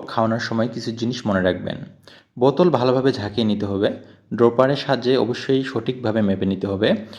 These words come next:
ঘনত্ব বেশি হওয়ার কারণে এটি ড্রপারের গায়ে লেগে থাকে, তাই দরকার হলে ওই ড্রপার দিয়েই একটু পানি বাচ্চার মুখে দিন। এটি মায়ের দুধ বা ফর্মুলা মিল্কে মিশিয়েও খাওয়ানো যায়,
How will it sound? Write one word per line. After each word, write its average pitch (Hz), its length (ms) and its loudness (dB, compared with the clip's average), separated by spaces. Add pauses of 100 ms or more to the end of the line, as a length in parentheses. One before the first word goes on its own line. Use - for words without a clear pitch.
(440)
ঘনত্ব 135 400 0
বেশি 135 260 2
হওয়ার 143 260 -2
কারণে 139 280 2 (120)
এটি - 140 -2 (100)
ড্রপারের 113 480 2
গায়ে 104 300 2 (500)
লেগে 113 240 2
থাকে, - 220 -6 (360)
তাই 110 200 0 (140)
দরকার 117 260 2
হলে 110 260 2 (500)
ওই 110 160 4 (120)
ড্রপার 117 340 0 (100)
দিয়েই 139 300 2 (260)
একটু 135 180 -6 (120)
পানি 104 260 0 (400)
বাচ্চার 104 360 -2
মুখে 101 240 -2
দিন। 87 180 0 (640)
এটি 143 280 0
মায়ের 120 380 2
দুধ 127 260 0
বা 113 100 2 (100)
ফর্মুলা 123 520 0
মিল্কে 107 380 2 (380)
মিশিয়েও 117 380 2
খাওয়ানো 101 360 2
যায়, 107 240 2